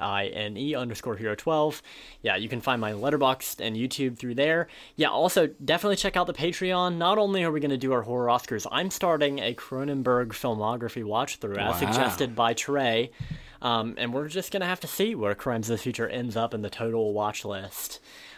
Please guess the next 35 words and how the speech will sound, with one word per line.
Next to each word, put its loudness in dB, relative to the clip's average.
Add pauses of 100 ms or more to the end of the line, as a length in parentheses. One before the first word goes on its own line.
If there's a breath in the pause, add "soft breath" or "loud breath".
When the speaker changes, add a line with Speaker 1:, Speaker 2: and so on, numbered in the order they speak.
Speaker 1:
Um, -4
but -4
yeah, -2
so -6
super -2
excited 2
to, -4
to -12
start -4
doing -2
that. -4
I'm -6
gonna -2
be -6
doing -2
video 2
reviews -2
along 0
with -2
occasional -4
bonus 0
pods 2 (380 loud breath)
because, 2
like, 2
we're -2
gonna 0
have -2
to -8
see 2 (120)
stuff -2
like -2
Megan 2
and -4
Sick -4
anyways. -2